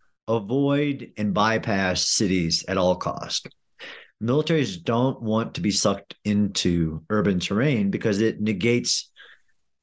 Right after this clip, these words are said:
one, what they wanna do, which is destroy the other, the enemy, um, and it, and it actually reduces all, most of their capabilities.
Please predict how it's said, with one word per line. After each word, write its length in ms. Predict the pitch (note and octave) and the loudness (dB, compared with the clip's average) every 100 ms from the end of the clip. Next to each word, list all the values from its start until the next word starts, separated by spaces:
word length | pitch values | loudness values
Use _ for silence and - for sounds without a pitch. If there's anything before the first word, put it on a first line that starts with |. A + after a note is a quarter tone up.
| _ _ | _ _
one, 300 | A#2+ D3 C3+ | 0 2 0
what 100 | A#2+ | 0
they 100 | A#2+ | 0
wanna 240 | G#2+ A#2 | 2 0
do, 280 | G2+ A2 G2 | 0 0 2
which 160 | G2 F#2+ | 0 -2
is 120 | E2+ | -6
destroy 440 | F2+ - A2 A2 | -6 -2 0 2
the 160 | G2+ G#2 | 2 0
other, 420 | G2+ G#2 G2+ E2 - _ | 0 0 0 -4 -14 _
the 180 | G2+ A#2+ | -4 -2
enemy, 500 | B2 B2 A2 G2 G2+ - _ _ - | 0 2 0 -4 -6 -16 _ _ -6
um, 340 | F2+ F2 D#2+ E2 - - - - - | 0 2 0 -2 -8 -14 -18 -20 0
and 120 | B2+ | 2
it, 220 | C3 - _ | 2 -2 _
and 100 | B2+ | 0
it 120 | C3 | 2
actually 340 | C3+ C#3 C3+ B2 | 0 0 2 2
reduces 560 | A2 G2 E3 E3 G2+ | 2 2 2 2 -2
all, 480 | - A#2 C3 C3 B2 | -4 -2 0 0 -2
most 320 | A#2+ B2+ C#3+ B2+ | -2 0 0 0
of 80 | |
their 140 | A2 A2+ | 0 0
capabilities. 800 | A2+ G2+ F2+ F#2 D#2+ G1+ A1+ | 0 0 2 2 2 -2 -6